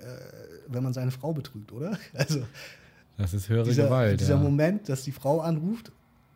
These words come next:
Speaker 1: in Todesangst und wissen will, ob alles gut ist. Und er sagt, "Na klar, ich bin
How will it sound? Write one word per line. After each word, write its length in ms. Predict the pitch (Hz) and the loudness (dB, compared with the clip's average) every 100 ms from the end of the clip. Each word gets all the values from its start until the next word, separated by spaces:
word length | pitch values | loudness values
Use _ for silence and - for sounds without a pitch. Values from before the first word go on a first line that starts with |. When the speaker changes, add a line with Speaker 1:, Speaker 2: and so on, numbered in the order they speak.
| _ _ | _ _
Speaker 1:
in 160 | 147 123 | -8 -6
Todesangst 800 | - 165 185 180 - 151 220 - | -2 2 2 0 -2 -2 -2 -4
und 140 | 139 135 | -4 -2
wissen 200 | 143 143 | -2 -2
will, 100 | 143 | -2
ob 140 | 127 | -4
alles 220 | 131 117 - | -4 -6 -6
gut 180 | 139 | -6
ist. 160 | 165 175 | -6 -4
Und 140 | 127 | -6
er 260 | 123 98 127 | -6 -8 -6
sagt, 220 | 135 131 | -6 -6
"Na 160 | 123 120 | -6 -6
klar, 240 | - 127 | -8 -10
ich 100 | 131 | -10
bin 240 | - 120 | -10 -12